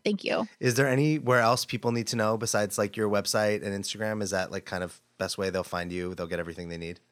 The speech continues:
Speaker 1: Yeah, website and Instagram. And then my podcast, as you mentioned at the beginning, is The Alchemized Life.
Speaker 2: Awesome. And definitely
Speaker 1: Yeah.
Speaker 2: go get that, uh, that money, uh, mindset or manifestation, um, uh, meditation.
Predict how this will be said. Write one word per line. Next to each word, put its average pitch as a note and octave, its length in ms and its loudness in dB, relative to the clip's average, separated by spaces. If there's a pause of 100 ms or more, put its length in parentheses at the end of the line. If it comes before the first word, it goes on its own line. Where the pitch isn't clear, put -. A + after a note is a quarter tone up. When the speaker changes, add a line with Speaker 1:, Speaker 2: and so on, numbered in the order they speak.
(960)
Speaker 1:
Yeah, B3+ 240 8
website A#3 440 6
and B3+ 100 6
Instagram. A3+ 480 4
And A3+ 80 6
then A3 120 4
my A3 80 4
podcast, G#3 440 2
as G3+ 140 0
you G3+ 60 2
mentioned F#3+ 260 0
at F#3+ 60 -4
the G3 60 -6
beginning, F#3+ 320 0
is F#3+ 140 -2
The G3 120 2
Alchemized F#3+ 680 0
Life. - 480 -2
Speaker 2:
Awesome. - 500 -14 (200)
And F2+ 260 -6
definitely G2 300 -2
Speaker 1:
Yeah. - 20 -10
Speaker 2:
go F2 260 -2
get E2 200 -6
that, D#2 280 -4 (160)
uh, D#2 300 -8 (280)
that F2 180 -8
money, D#2+ 720 -10
uh, D#2 300 -8
mindset D2+ 720 -10 (160)
or D#2+ 260 -10
manifestation, D#2 1120 -10 (380)
um, D2+ 480 -6 (960)
uh, - 420 -6 (200)
meditation. F#2+ 640 -2